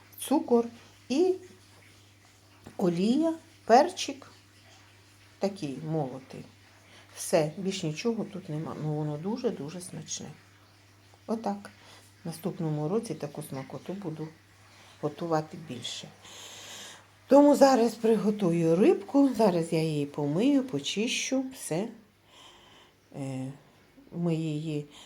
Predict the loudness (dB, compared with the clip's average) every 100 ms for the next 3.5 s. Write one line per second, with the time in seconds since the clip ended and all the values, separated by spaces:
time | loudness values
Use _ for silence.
0 | -12 -2 -2 -2 -2 -2 0 -2 -6 -6
1 | -4 -2 -4 -10 -20 -20 _ -12 -10 -8
2 | -10 -12 -12 -10 -2 0 0 0 -4 -4
3 | -8 -8 -8 -6 -8